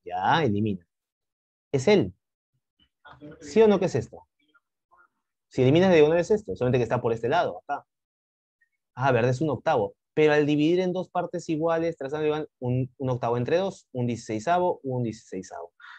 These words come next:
Por lo tanto, decimos que el área de la región sombreada, bueno, de la región A, en este caso A, viene a ser uno sobre dieciséis.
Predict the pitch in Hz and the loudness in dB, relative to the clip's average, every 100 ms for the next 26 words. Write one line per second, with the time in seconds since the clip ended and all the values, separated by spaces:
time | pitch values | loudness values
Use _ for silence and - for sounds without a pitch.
0 | - - 160 165 165 156 139 139 123 120 | -8 4 6 6 4 4 2 2 2 2
1 | 127 139 165 - - 107 113 113 123 143 | -2 -2 -4 -8 -6 -2 0 2 2 2
2 | 117 98 92 - 107 120 131 _ _ - | -2 -4 -8 -6 -4 -4 -6 _ _ -2
3 | 127 135 127 120 123 110 92 92 113 120 | 2 4 4 4 2 0 -2 -4 -2 0
4 | 113 160 135 95 104 104 92 107 131 - | 0 -2 -8 -12 -10 -2 -2 0 -4 -4
5 | 110 107 110 135 160 - - 110 107 107 | -2 2 4 2 0 -6 -10 -6 -4 -4
6 | - 123 131 - _ _ 143 143 147 151 | 0 2 2 -4 _ _ 0 4 4 4
7 | 147 147 165 180 175 - _ _ _ _ | 2 0 0 -2 -6 -14 _ _ _ _
8 | _ _ _ _ 139 143 143 143 147 156 | _ _ _ _ -4 -2 -2 0 0 0
9 | - - 123 110 104 - 95 92 - 53 | -4 -10 -6 -4 -4 -6 -12 -14 -16 -18
10 | - _ _ _ _ | -18 _ _ _ _